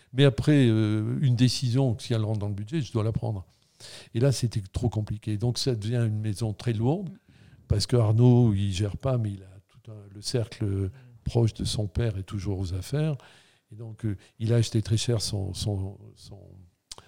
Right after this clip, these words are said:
Speaker 1: son, cette affaire-là. Il a envie de la rentabiliser.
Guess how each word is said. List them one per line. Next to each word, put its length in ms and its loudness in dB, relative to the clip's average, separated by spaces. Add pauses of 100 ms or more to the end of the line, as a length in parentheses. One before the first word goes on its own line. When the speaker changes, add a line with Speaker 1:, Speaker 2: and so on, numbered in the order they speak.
Speaker 1:
son, 680 -10 (200)
cette 240 -4
affaire-là. 520 2 (300)
Il 140 2
a 40 6
envie 140 4
de 60 0
la 100 -2
rentabiliser. 500 -6